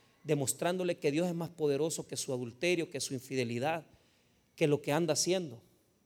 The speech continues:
arrepiéntase, hombre. Porque ¿qué va a pasar después? Un gran escándalo, hermano.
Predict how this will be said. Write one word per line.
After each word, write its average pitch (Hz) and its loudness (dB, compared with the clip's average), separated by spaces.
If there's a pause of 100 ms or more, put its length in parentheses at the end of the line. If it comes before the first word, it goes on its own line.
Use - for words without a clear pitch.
(1080)
arrepiéntase, 160 -4
hombre. 196 -12 (800)
Porque 143 0
¿qué 175 2
va 185 8
a 185 2
pasar 185 4
después? 170 -2 (580)
Un 131 -8
gran 147 4
escándalo, 165 0
hermano. 143 -10